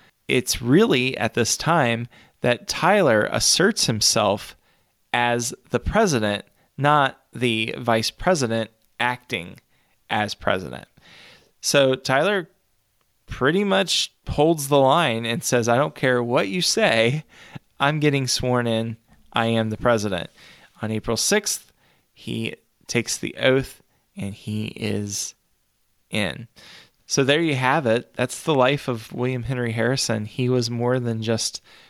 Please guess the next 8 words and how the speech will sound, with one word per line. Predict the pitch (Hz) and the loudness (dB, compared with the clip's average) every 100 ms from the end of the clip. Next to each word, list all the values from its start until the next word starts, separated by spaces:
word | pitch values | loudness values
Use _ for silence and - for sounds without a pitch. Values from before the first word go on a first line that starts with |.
| _ | _
president | - 127 117 120 120 | 0 0 2 -2 -4
for | - 127 | -8 -12
thirty | - 107 107 | -8 -8 -8
days. | 104 98 120 143 | -8 -8 -6 -8
He | - 110 | -8 -10
had | 110 - - - _ | -10 -14 -20 -20 _
quite | - 123 120 | -4 0 0
the | 123 | -2